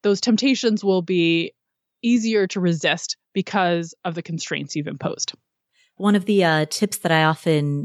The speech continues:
Speaker 2: give to the listeners of this podcast is if they're having trouble dipping into their emergency fund, if they have a tendency to dip into their emergency fund for non-emergencies,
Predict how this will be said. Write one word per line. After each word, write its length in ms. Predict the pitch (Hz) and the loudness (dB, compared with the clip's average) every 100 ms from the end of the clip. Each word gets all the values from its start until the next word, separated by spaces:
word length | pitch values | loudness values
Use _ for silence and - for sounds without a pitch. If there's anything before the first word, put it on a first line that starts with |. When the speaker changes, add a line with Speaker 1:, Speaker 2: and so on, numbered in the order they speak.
| - | 0
Speaker 2:
give 180 | 180 - | -2 0
to 120 | 165 | -4
the 80 | 147 | 0
listeners 340 | 170 180 156 | 0 0 -4
of 80 | 143 | -2
this 160 | 220 | -2
podcast 640 | - 170 143 - 135 143 - | 0 -2 -2 -2 -4 -4 -4
is 300 | 147 135 - | -4 -4 -6
if 140 | 156 | -6
they're 160 | - 156 | 0 0
having 420 | 151 160 160 151 - _ _ _ | 2 0 0 -4 -8 _ _ _
trouble 540 | - 214 190 175 156 147 _ _ | -2 0 2 2 0 -4 _ _
dipping 260 | 151 208 196 | -4 0 2
into 140 | 180 | 2
their 140 | 170 156 | 2 2
emergency 500 | 185 247 190 - 151 | 2 0 0 0 -2
fund, 240 | 147 143 | 0 0
if 80 | 165 | 0
they 80 | 156 | 0
have 80 | |
a 60 | 147 | -2
tendency 440 | - 180 180 165 | 0 2 2 2
to 80 | 160 | -2
dip 200 | 139 151 | 0 0
into 160 | 156 143 | -2 -2
their 120 | 147 | 0
emergency 460 | 139 147 151 151 151 | 2 0 -2 -4 -4
fund 240 | 147 143 | -4 -4
for 100 | - | -4
non-emergencies, 1000 | 143 139 135 147 160 139 - 123 127 123 | -2 -2 0 0 0 -4 -4 -4 -4 -6